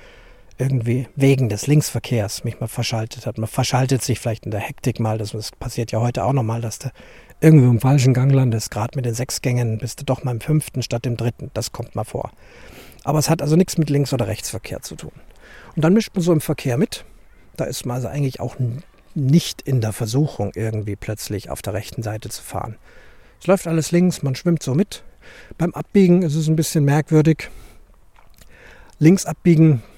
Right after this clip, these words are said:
geht direkt um die Ecke, rechts abbiegen, geht weit rum um die Straße. Das ist also genau andersrum.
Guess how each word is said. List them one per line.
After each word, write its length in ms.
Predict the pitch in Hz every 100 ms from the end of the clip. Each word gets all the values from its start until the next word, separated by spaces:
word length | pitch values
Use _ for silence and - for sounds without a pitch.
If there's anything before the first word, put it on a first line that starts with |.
| -
geht 200 | - 143
direkt 300 | 143 151 -
um 80 | 147
die 100 | 131
Ecke, 320 | 131 - 151 - -
rechts 300 | 131 - 120
abbiegen, 460 | - 131 139 127 -
geht 260 | - 104 98
weit 280 | 104 135 123
rum 160 | 127
um 100 | 120
die 120 | 117 113
Straße. 520 | - 104 107 - 107 -
Das 160 | - 104
ist 60 |
also 140 | - 120
genau 260 | 107 135
andersrum. 560 | 113 139 135 - 135